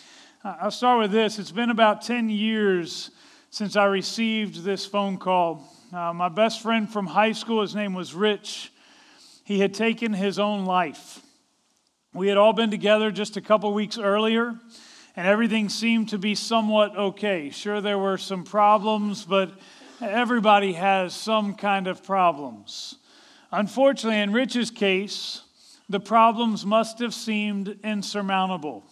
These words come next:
His mom stopped by his house one morning only to find him dead.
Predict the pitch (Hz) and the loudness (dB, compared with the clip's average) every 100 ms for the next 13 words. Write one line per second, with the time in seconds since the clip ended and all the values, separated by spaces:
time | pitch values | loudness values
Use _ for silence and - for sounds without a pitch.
0 | _ _ - - _ _ _ - 170 214 | _ _ -20 -20 _ _ _ -8 0 6
1 | 226 220 - 226 214 185 180 208 208 202 | 8 6 2 4 4 2 2 4 4 0
2 | 185 214 196 185 185 208 214 202 208 208 | 0 6 6 4 -2 0 0 0 -2 -2
3 | 196 190 202 208 196 196 - 214 202 202 | -2 -2 -2 -2 -4 -8 -4 0 0 -2
4 | 151 185 190 190 180 156 _ _ 170 170 | -6 -6 -4 -4 -8 -12 _ _ -8 -4
5 | 151 127 | -2 -4